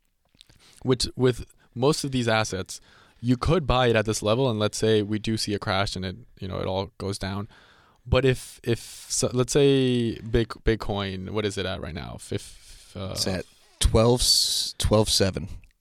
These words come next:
Speaker 1: Okay, so, uh, let's say thirteen thousand. Um, let's say it, let's say we see a crash tomorrow and, and it goes all the way down to, let's say, six thousand or five thousand.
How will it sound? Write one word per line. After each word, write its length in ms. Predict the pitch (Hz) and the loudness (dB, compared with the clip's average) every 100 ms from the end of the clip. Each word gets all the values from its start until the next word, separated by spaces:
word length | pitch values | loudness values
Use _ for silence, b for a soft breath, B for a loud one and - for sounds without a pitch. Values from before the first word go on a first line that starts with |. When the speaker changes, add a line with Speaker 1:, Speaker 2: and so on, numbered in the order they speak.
| - | -10
Speaker 1:
Okay, 280 | 82 - - | -8 -8 -6
so, 440 | - 110 107 104 | 0 2 2 2
uh, 260 | 107 107 107 | 2 2 2
let's 140 | 117 | 0
say 120 | 123 123 | 0 0
thirteen 320 | 110 107 104 | 0 0 -4
thousand. 460 | 92 92 95 95 - b b b b 110 | -4 -6 -6 -10 -12 b b b b -6
Um, 400 | 101 98 95 95 | -4 -2 -2 0
let's 160 | 117 | 2
say 200 | 151 147 | 4 6
it, 120 | 120 - - - | 4 0 -14 -6
let's 220 | 120 117 | -2 2
say 100 | 123 | 4
we 140 | 123 120 | 4 2
see 180 | - 120 | 2 2
a 40 | |
crash 500 | 110 110 104 104 - | 2 2 2 0 -2
tomorrow 400 | - 104 76 - | -4 -2 -2 -6
and, 120 | 92 | -8
and 160 | 101 104 | -6 -2
it 140 | 104 | -2
goes 180 | 104 110 | 2 2
all 160 | 110 107 | 4 4
the 60 | |
way 120 | 107 104 | 4 2
down 340 | 104 98 98 | 2 0 -2
to, 360 | - 101 98 95 | -6 -4 -2 -2
let's 220 | 95 - | -4 -2
say, 240 | 98 95 | -2 -2
six 260 | - 117 - | -2 -2 0
thousand 360 | 104 101 98 | 2 2 0
or 40 | 92 | -4
five 240 | 87 92 | -4 -4
thousand. 380 | - 65 92 104 | -6 -10 -10 -12